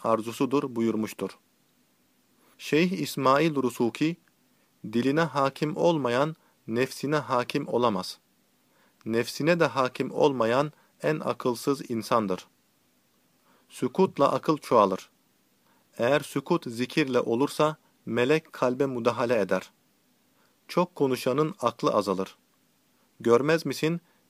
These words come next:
cemiyeti güldürmekle uğraşan akıllılar bir nevi saraya girdikten sonra halk onlara gülerler. "Men arafallâhe kelle lisânuhu."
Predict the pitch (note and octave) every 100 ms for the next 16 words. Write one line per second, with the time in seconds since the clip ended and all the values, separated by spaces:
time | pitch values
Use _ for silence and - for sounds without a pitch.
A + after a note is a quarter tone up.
0 | A#2 A#2 B2 C3 C3+ F3 C3+ B2+ B2 B2+
1 | B2 D3+ - C3 B2+ A#2 A#2 - A2+ A2+
2 | A#2+ - B2 A2+ A2+ C#3+ - _ _ -
3 | B2 D#3+ D3 C3 C3 D#3 - - A#2+ A#2+
4 | B2 B2+ A2 A#2 A2 A#2 - C3+ B2 A#2+
5 | G#2+ B2+ C#3+ _ _ _ - C3+ D3 -
6 | A#2+ A#2 B2 C3 A2+ G#2 G2+ F#2+ F2+ -
7 | _ _ _ _ _ _ _ _ _ _
8 | _ _ _ _ - C3+ D3 C3+ C#3 -
9 | C3 A#2+ C3 C#3+ D3+ D3 - - D#3+ C#3
10 | B2+ A#2 - G2+ F#2+ F#2+